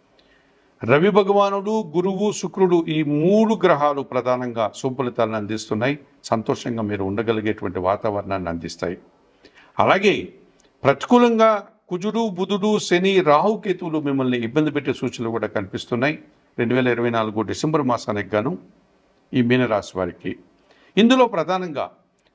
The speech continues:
ద్వితీయ భాగ్యాధిపతి అయినటువంటి కుజుడు కర్కాటక రాశి వైపున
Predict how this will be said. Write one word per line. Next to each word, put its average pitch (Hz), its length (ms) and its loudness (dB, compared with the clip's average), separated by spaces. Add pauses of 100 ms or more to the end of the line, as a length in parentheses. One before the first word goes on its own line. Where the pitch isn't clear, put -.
ద్వితీయ 214 560 4 (320)
భాగ్యాధిపతి 208 720 2
అయినటువంటి 196 480 -2
కుజుడు 160 580 2 (600)
కర్కాటక 220 560 4
రాశి 214 340 2
వైపున 190 640 -2